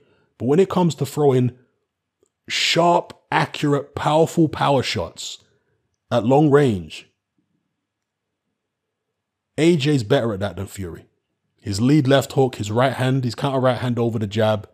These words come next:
he's just sharper and more accurate with the long range power shots. And I think that will give Hunter and Usyk more issues. With Fury, his punch technique isn't that crisp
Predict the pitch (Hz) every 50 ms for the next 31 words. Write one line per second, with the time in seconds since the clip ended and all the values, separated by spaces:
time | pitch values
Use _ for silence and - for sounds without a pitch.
0 | _ _ _ _ - 123 113 - 123 117 - - - 151 156 170 165 165 - 160
1 | 147 139 135 131 135 127 123 123 - - - 113 113 110 113 104 104 101 104 113
2 | 117 110 104 107 107 101 - - 107 107 95 90 - - 82 76 - - - -
3 | _ _ _ _ _ _ _ _ _ - 101 104 98 - 123 117 104 95 127 143
4 | 160 - 127 135 120 107 123 120 - - - 139 135 127 107 - 110 98 90 -
5 | _ _ _ _ _ _ _ _ _ _ _ _ _ _ _ _ _ _ _ _
6 | _ _ _ _ - 117 117 - 123 135 - - 107 92 - - 104 107 98 101
7 | 104 - - - 82 82 - - - _ _ _ _ _ _ _ _ _ - 107
8 | 107 - - - - 143 190 247 254 202 147 110 101 104 120 _ _ _ _ _
9 | _ _ _ _ _ - - 156 - - - - 196 233 240 - - - - 170
10 | 135 143 151 151 139 - - - 170 185 175 185 180 147 151 160 165 - - -
11 | - - - 165 160 131 - - - - -